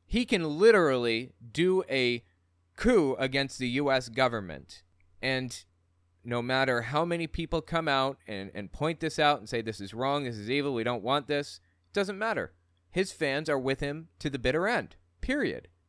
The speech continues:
You cannot be canceled unless your own audience does it. And your own audience won't do it unless you do something out of character, unexpected. If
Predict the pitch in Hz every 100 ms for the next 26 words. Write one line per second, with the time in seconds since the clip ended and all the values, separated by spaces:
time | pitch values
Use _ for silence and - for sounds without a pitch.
0 | _ 123 135 - 165 180 170 165 160 -
1 | 156 131 110 120 - _ - 127 123 127
2 | 123 131 123 117 - _ _ 139 151 156
3 | - 131 127 127 120 - 110 110 95 -
4 | _ _ - 139 139 143 156 156 151 151
5 | 127 113 120 135 131 107 127 143 107 120
6 | _ _ _ 127 127 135 135 120 113 127
7 | 139 120 117 110 107 _ 113 120 110 -
8 | 117 110 98 87 71 _ _ 120 120 -
9 | - 110 - 82 67 _ _ _ _ _
10 | _ 120 113 -